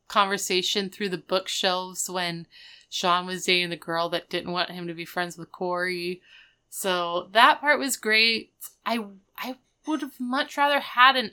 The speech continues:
actual episode, though. Like, I want, like, we're almost finished. I want to see the people that I've been hanging out with for this many years as they are in that moment.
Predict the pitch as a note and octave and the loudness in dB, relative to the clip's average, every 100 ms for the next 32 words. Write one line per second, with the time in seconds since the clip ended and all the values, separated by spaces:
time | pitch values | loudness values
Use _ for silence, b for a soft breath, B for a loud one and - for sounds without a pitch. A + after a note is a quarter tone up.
0 | - G3+ C4 - - A#3+ G#3 - A3 - | 6 8 8 4 -6 -4 -2 0 0 0
1 | C#4 - E3 E3 E3 D#3 - - G3 F#3+ | -6 -2 -4 -4 -8 -8 -6 -8 -8 -4
2 | F#3+ F3+ G#3 A3+ G#3+ A#3 A#3+ B3 - _ | -6 -4 -4 -4 -6 -6 -4 -4 -8 _
3 | - - _ _ _ - C4+ - B3+ C#4 | -18 -18 _ _ _ -2 -2 -2 -2 0
4 | C4+ D#4+ E4 - - A#3 D#4 D4 - - | 0 -2 -2 -2 -4 -2 2 2 0 -8
5 | - - - - B3+ C4+ D4 - C4+ - | -10 -10 -12 -6 -6 -2 -4 -4 -8 -6
6 | C4+ C4+ C4 C4 B3+ B3 _ _ _ A#3 | -2 -2 -2 -4 -6 -10 _ _ _ -6
7 | A3 B3 - C4 A#3 A#3 A#3 A3+ G#3 A3 | -2 -6 -4 -2 2 2 2 -4 -2 -6
8 | G#3+ G#3 G#3+ C4+ G3 F#3 G3 - F3+ F3 | -4 2 4 4 2 -2 -2 -6 -2 0
9 | E3+ F#3+ F#3 F#3+ F3+ F3+ E3+ E3+ F3 - | 0 -4 -6 -2 -2 -2 -4 -6 -6 -2
10 | F3+ F3+ F3+ F3+ F3 F#3 F#3 F3+ F3+ F3+ | -2 -2 -4 -6 -2 2 2 0 -4 -6
11 | E3+ F#3 A3 F#3+ D3 - | -6 -4 -6 -8 -14 -18